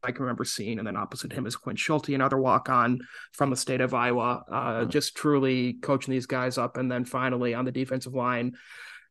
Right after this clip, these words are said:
Speaker 1: you know, we've got two guys with five sacks between Joe Evans and Lucas Van Ness, um, in total twenty-four sacks on the year, which is not something you really see, um,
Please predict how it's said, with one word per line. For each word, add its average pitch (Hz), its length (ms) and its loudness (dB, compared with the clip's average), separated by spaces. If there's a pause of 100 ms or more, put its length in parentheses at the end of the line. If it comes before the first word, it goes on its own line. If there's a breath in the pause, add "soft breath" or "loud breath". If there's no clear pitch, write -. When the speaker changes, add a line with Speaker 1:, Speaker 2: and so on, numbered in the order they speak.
(760)
Speaker 1:
you 160 120 6
know, 147 120 8
we've 139 140 8
got 139 180 6
two 160 180 8
guys 151 220 8
with 139 120 -4
five 143 260 2
sacks 139 480 0
between 139 460 2
Joe 135 180 6
Evans 135 320 4
and 131 80 -2
Lucas 139 260 2
Van 135 200 2
Ness, 135 500 2
um, 123 560 2
in 131 80 0
total 127 400 4
twenty-four 135 440 2
sacks 127 360 0
on 127 80 0
the 127 80 2
year, 131 260 4
which 127 260 0
is 131 280 0
not 135 220 2
something 131 200 0
you 127 120 -2
really 127 240 0
see, 123 460 0 (220)
um, 120 520 0